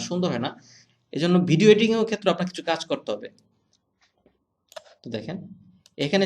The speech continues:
শুনতো কিন্তু আমি কয়েনটা আনছি, কিন্তু বিদ্যা কয়েন জিনিসটা সেটা কিন্তু আমি পরে আনছি। এভাবে আপনার প্রত্যেকটা ভয়েস ওভারের সাথে আপনি কোন জিনিসগুলো অ্যানিমেটেড করে দেখা যান, এখানে আপনি বসায় ফেলবেন।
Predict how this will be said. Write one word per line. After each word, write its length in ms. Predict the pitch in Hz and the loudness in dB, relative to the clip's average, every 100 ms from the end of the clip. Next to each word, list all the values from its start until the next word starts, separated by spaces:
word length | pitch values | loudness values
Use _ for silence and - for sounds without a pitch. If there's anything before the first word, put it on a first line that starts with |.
| 190 | 0
শুনতো 180 | 190 185 | -2 -2
কিন্তু 140 | 196 190 196 | -2 -2 -2
আমি 100 | 254 - _ - | -4 -10 _ 2
কয়েনটা 320 | 156 139 123 | 4 4 2
আনছি, 140 | 110 127 147 | -2 -4 -6
কিন্তু 140 | 135 117 | -6 -2
বিদ্যা 280 | 151 151 196 196 | -2 2 0 0
কয়েন 180 | 160 196 196 | 2 4 4
জিনিসটা 300 | 190 190 113 - | 2 0 -4 -6
সেটা 120 | 156 | -8
কিন্তু 140 | 160 180 | -4 -4
আমি 80 | 180 | 0
পরে 120 | 180 143 | 0 0
আনছি। 200 | 110 - - _ _ 135 | -4 -10 -18 _ _ -2
এভাবে 200 | 151 175 | 2 2
আপনার 180 | 185 185 185 | 0 -2 -2
প্রত্যেকটা 680 | 214 226 233 254 - - 214 277 - _ _ - | -2 0 0 -2 -4 -8 -8 -8 -14 _ _ -4
ভয়েস 280 | 117 123 139 | 2 4 4
ওভারের 200 | 156 156 | 0 -2
সাথে 180 | 156 160 151 | -6 -6 -8
আপনি 140 | 180 180 - | -8 -10 -6
কোন 140 | 208 208 | -2 0
জিনিসগুলো 340 | 165 160 160 143 | 0 0 -2 0
অ্যানিমেটেড 380 | 139 160 165 175 - | 0 -2 -4 -6 -4
করে 120 | 147 | -4
দেখা 140 | 127 143 | -4 -6
যান, 120 | 202 233 131 | -8 -8 -8
এখানে 180 | 131 127 | -6 -6
আপনি 120 | 127 131 | -6 -6
বসায় 240 | 113 135 151 | -6 -6 -10
ফেলবেন। 260 | 160 202 | -8 -8